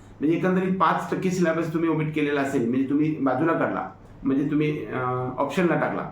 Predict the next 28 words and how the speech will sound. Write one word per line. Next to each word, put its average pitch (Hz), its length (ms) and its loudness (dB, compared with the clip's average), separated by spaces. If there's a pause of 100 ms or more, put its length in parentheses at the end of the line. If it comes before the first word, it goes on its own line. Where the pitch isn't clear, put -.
(600)
तरी 175 160 2
सुद्धा 175 260 2
तुम्हाला 165 540 0 (360)
साडेपाचशे 156 500 0
ते 165 100 0
सहाशे 147 320 0
मार्क्स 139 240 2
पडू 143 340 0
शकतात. - 500 -2 (800)
रिलॅक्स 185 540 0
होऊ 185 340 4
नका, 185 440 0 (840)
हार्डवर्ककडे 185 840 2
लक्ष - 220 -2
द्या, 156 240 2 (520)
टाइम 180 300 2
मॅनेजमेंटकडे 175 960 2
लक्ष 156 200 0
द्या, 156 240 2 (400)
दिवसा 160 400 2
झोपू 180 320 4
नका, 185 420 2
रात्री 156 440 2
सहा 151 280 2
ते 170 60 0
आठ 156 400 0
तास 156 180 0
झोपा. 156 460 0